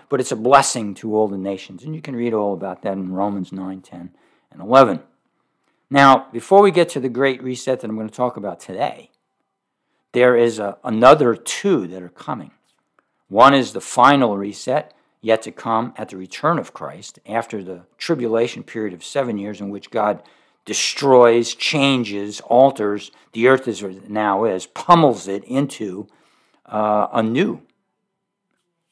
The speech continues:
earth in which Christ will be able to reign as they did before the flood. And there'll be people living for, uh, hundreds of years again, and there'll be prosperity, and all the rulers of the world will be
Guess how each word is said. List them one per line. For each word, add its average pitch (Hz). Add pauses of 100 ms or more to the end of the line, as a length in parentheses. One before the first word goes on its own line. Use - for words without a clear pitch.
(100)
earth 95 (360)
in 117
which 113
Christ 113
will 110
be 107
able 107
to 101
reign 110
as 104
they 104
did 107
before 120
the 104
flood. - (680)
And 104
there'll 104
be 104 (140)
people 110
living 117
for, 101 (480)
uh, 98
hundreds 107
of 101
years 113
again, 113
and 95
there'll 98
be 92
prosperity, 107 (320)
and 98
all 127
the 120
rulers 113
of 98
the 98
world 104
will 101
be 90